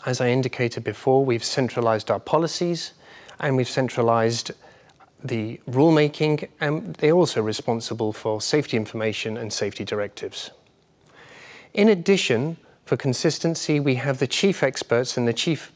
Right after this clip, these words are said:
P C Ms reporting directly to the C T five head of department, who is Mister Dominique Roland.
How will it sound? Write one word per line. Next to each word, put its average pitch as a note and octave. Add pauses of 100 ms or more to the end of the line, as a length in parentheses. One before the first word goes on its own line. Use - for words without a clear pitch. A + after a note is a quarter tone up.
P -
C D#3
Ms F3+
reporting C#3+
directly B2
to A2 (180)
the A#2
C -
T -
five A2+
head A2+
of G#2+
department, F#2+ (240)
who B2
is A#2+
Mister A#2+
Dominique G#2+
Roland. G2+